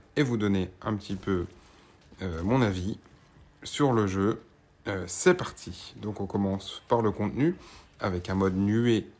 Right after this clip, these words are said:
en P V P, affrontement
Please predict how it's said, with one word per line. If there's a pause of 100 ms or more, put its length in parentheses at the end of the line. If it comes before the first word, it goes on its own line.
(260)
en
P
V
P, (460)
affrontement